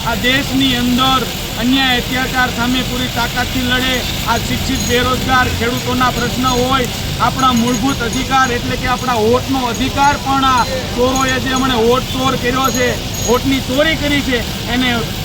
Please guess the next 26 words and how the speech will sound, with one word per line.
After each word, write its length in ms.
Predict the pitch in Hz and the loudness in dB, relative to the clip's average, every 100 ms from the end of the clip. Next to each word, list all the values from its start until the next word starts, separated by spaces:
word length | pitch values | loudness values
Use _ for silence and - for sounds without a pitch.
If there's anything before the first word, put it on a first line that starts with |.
| - | -4
પૂરી 180 | 254 269 | -2 0
તાકાતથી 680 | - 247 269 294 294 285 | 0 0 2 0 0 -2
જવાબ 320 | 240 240 247 262 - | 0 0 0 0 0
દેવા 220 | 254 262 | 0 2
માટે 340 | 254 262 269 269 269 - - - | 2 0 0 -2 -4 -6 -4 -2
યુવાનો 500 | 240 262 269 269 254 | 0 2 4 2 2
જાગે, 380 | 226 240 233 269 254 - - | 2 2 2 0 -2 -4 -4
યુવા 240 | 240 262 247 | -2 2 2
વર્ગ 280 | 247 247 | 2 2
આગળ 340 | 220 226 240 254 | 2 2 4 4
આવે 240 | 247 262 | 4 2
અને 300 | 277 254 247 | -2 -2 -2
પૂરી 240 | 247 247 254 | -2 -4 -4
તાકાતથી 580 | 233 233 247 247 254 | -2 -2 0 -2 -2
લડે, 260 | 240 247 262 262 | 0 0 0 -2
એટલા 260 | 240 240 233 | -2 0 2
માટે 600 | 240 233 262 262 - - - | 0 0 -2 -2 -4 -4 -2
કોંગ્રેસની 560 | 233 254 254 254 247 240 | 0 2 2 0 0 0
સાથે 360 | 226 233 247 | 0 0 0
સૌ 280 | 226 233 285 | 0 0 2
લોકો 340 | 262 254 277 | 2 0 0
જોડાવ, 420 | 233 233 240 269 262 - - 233 | 0 2 4 2 2 -4 -4 -2
એવું 160 | 262 | 0
હું 200 | 247 247 | 0 0
વિછિયા 280 | 247 - 262 | -2 -2 -2
તાલુકા 400 | 247 233 240 254 | 0 0 -2 -4